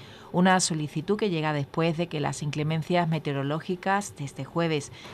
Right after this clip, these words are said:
con alerta naranja en toda la provincia, hayan obligado a cancelar todas las colectas planificadas para esta jornada.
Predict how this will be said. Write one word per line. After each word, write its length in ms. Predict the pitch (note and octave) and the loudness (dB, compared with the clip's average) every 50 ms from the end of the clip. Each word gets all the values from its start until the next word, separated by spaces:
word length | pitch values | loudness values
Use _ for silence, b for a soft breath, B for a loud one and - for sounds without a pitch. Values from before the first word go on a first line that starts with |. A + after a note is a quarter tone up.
| B B | B B
con 160 | - D#3 D3+ | 0 2 2
alerta 400 | D3 C#3+ D#3 E3+ F3+ - A3 G#3+ | 2 2 0 0 0 0 2 4
naranja 480 | G#3 G#3 F#3 F#3 F#3 F3+ - - G#3+ G#3 | 4 4 4 2 2 0 0 0 2 2
en 100 | F3 D#3+ | 2 2
toda 240 | - F3+ F#3+ G3+ F#3 | 2 2 2 2 2
la 120 | E3 D3+ | 0 0
provincia, 520 | - D3 D3+ D#3 E3+ E3 D3 - - C3+ C3+ | -2 -4 -2 -2 0 -2 -2 -4 -6 -6 -4
hayan 220 | C3+ C#3+ C#3+ C#3+ | -2 -2 -2 -2
obligado 440 | C#3+ C#3 C3+ C#3 C3 C#3 C#3 C#3+ D#3 | -2 -2 -2 -2 0 0 0 0 0
a 40 | D#3 | 0
cancelar 540 | D#3 D3+ D3+ - - D3+ D3 C#3+ C3+ C3+ | 0 -2 -2 -2 -4 -2 0 0 0 0
todas 300 | - - D3 C#3+ C#3+ C#3+ | 0 -2 -2 0 0 0
las 140 | C#3+ D3+ D3+ | -2 -2 -4
colectas 540 | - E3 D3+ C#3+ C#3+ - - D#3 D#3 E3 - B B B B B B | -2 -2 -2 -2 -2 -2 -2 -2 -2 -2 -2 B B B B B B
planificadas 720 | - F3 F3 F3 E3+ - F3+ E3+ - F#3+ F3 D#3+ C#3+ C#3+ - | 0 2 2 2 2 0 -2 0 2 2 2 2 2 -2 -4
para 220 | - D3 C#3 C3+ | -6 -6 -4 -4
esta 240 | C3 - - - B2 | -6 -6 -8 -10 -10
jornada. 600 | - - D3+ D#3 E3 E3+ E3+ D#3+ C#3+ C#3+ C#3 C3 | -6 -4 -4 0 2 2 2 4 4 2 0 0